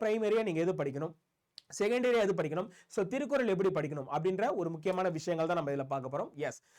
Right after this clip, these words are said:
so, நம்மளோட சிலபஸ் வந்து யூனிட் எயிட் என்ன கொடுத்திருக்காங்க அப்படின்னு பார்த்தா, ஹில்ட்ரி-, history, culture, heritage and socio-political movements in தமிழ்நாடு. அதாவது பாத்தீங்கன்னா, ஓகே, so, நம்மளோட வரலாறு, நம்மளோட கலாச்சாரம், அதே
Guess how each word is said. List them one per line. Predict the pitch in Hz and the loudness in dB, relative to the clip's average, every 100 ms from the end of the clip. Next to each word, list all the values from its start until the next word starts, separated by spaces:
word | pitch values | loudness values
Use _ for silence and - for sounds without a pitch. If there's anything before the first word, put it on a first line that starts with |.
| - | -6
so, | 240 240 | -2 0
நம்மளோட | 233 233 233 | 2 0 2
சிலபஸ் | 254 277 277 | 0 0 0
வந்து | 226 233 185 | -2 -2 -2
யூனிட் | 254 262 175 190 | -2 -2 0 0
எயிட் | 180 151 160 | 0 -2 -2
என்ன | 185 170 | -2 -2
கொடுத்திருக்காங்க | 160 156 156 151 | -4 -2 -2 -2
அப்படின்னு | 131 127 | -4 -6
பார்த்தா, | 131 180 - _ _ - | -4 -4 -6 _ _ -2
ஹில்ட்ரி-, | 247 285 - 254 214 175 | 0 -2 -6 -6 -4 -4
history, | 196 - 262 269 - _ _ 185 | -6 -4 -4 -4 -10 _ _ 0
culture, | 208 196 233 262 - | 0 2 -2 -2 -2
heritage | 196 202 233 202 | -2 0 0 0
and | 190 180 | -2 -2
socio-political | 226 247 - 240 196 180 180 185 170 | -2 -2 0 0 0 0 -2 -2 -4
movements | 170 165 160 | -4 -4 -4
in | 233 151 | -4 -4
தமிழ்நாடு. | 151 156 127 117 117 - _ _ _ | -2 -2 -2 -4 -6 -8 _ _ _
அதாவது | 135 175 202 175 | 0 2 2 2
பாத்தீங்கன்னா, | 151 131 131 208 - _ 147 | -2 -2 -4 -4 -6 _ -6
ஓகே, | 147 151 135 | -2 -4 -2
so, | 165 | -2
நம்மளோட | 165 165 151 | 0 0 2
வரலாறு, | 147 185 214 175 196 - | 2 2 4 4 0 -2
நம்மளோட | 151 151 147 143 | -4 -2 -2 0
கலாச்சாரம், | 160 196 196 185 160 - 139 | 2 2 2 0 -2 -4 -4
அதே | 160 | -2